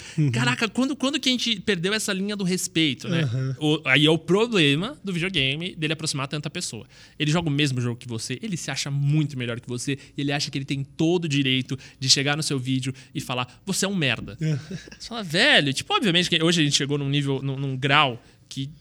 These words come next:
Speaker 2: tipo, a gente tá acostumado com isso, né? O, o termo hater, pelo menos, ele colocou essas pessoas no lugar delas, assim.
Speaker 1: Uhum.
Speaker 2: E, mas a gente ainda tem, hoje a gente tem que lidar com, com algumas paradas muito mais invasivas, né, velho? Então, nunca, é aquele clássico, "Nunca vi um hater na vida pessoal." Eu vi um hater na vida real.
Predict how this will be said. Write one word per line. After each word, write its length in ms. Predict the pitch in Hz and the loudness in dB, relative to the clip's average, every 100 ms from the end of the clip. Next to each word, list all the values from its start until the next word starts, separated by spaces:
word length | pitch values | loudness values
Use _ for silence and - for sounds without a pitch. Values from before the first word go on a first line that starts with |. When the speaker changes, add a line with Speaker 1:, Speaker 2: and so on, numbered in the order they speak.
| - | -16
Speaker 2:
tipo, 160 | - 240 | -10 -6
a 20 | |
gente 160 | 247 - | -6 -4
tá 60 | |
acostumado 540 | 247 - 175 135 120 117 | -6 -4 -4 -2 -4 -6
com 120 | 117 | -12
isso, 200 | 107 - | -12 -10
né? 220 | 131 120 123 | -6 -6 -6
O, 380 | 139 147 139 | -8 -6 -6
o 40 | 139 | -8
termo 360 | - 175 208 | -4 -4 -2
hater, 400 | 160 139 185 170 | 0 2 2 -2
pelo 120 | 135 135 | -6 -6
menos, 140 | 170 | -6
ele 100 | 175 | -10
colocou 760 | - 175 151 - 147 170 214 180 | -10 -8 -8 -6 -4 -2 0 -2
essas 180 | 156 | -4
pessoas 380 | 143 139 143 160 | -6 -8 -8 -8
no 120 | 151 | -8
lugar 260 | 151 127 135 | -8 -6 -6
delas, 460 | 131 131 127 110 107 | -2 -2 0 -2 0
assim. 300 | 151 120 123 | 2 2 0
Speaker 1:
Uhum. 80 | 123 - - - | -2 -10 -14 -2
Speaker 2:
E, 560 | 131 131 131 131 131 127 | 2 4 6 4 2 0
mas 260 | 139 151 165 | 2 2 2
a 40 | |
gente 220 | 160 175 | -2 -2
ainda 200 | 156 180 185 | -2 -4 -4
tem, 160 | 165 147 | -6 -2
hoje 160 | 151 | -2
a 40 | 170 | -2
gente 120 | - | -4
tem 120 | 156 | -6
que 60 | 156 | -8
lidar 340 | 156 135 143 | -4 -2 -2
com, 220 | 156 147 | -6 -10
com 180 | - 143 | -8 -8
algumas 340 | 139 135 160 - | -6 -6 -6 -4
paradas 480 | 139 123 135 135 127 | -2 0 -2 -6 -8
muito 340 | 143 147 202 196 | -6 -4 -4 -6
mais 220 | 208 190 | -6 -4
invasivas, 920 | 196 165 165 123 127 143 143 123 113 | -4 -4 -4 -6 -6 -8 -6 -6 -6
né, 200 | 120 123 | -8 -6
velho? 280 | 117 110 110 | -6 -6 -8
Então, 300 | 110 123 151 - - - | -8 -8 -10 -16 -16 -4
nunca, 260 | 143 190 147 | -2 0 0
é 120 | 123 | 0
aquele 220 | 123 139 | -2 -6
clássico, 340 | 135 104 - | -6 -10 -8
"Nunca 240 | 127 175 - | -8 -6 -6
vi 80 | 156 | -2
um 60 | |
hater 300 | 139 139 143 | 0 -2 -2
na 80 | 131 | -8
vida 160 | 123 120 | -6 -8
pessoal." 360 | 127 - 113 | -8 -8 -10
Eu 120 | 139 180 | -8 -8
vi 80 | |
um 60 | 208 | -6
hater 220 | 185 196 | -6 -8
na 100 | 214 | -12
vida 100 | 208 | -8
real. 400 | 196 277 156 151 | -8 -2 -2 -2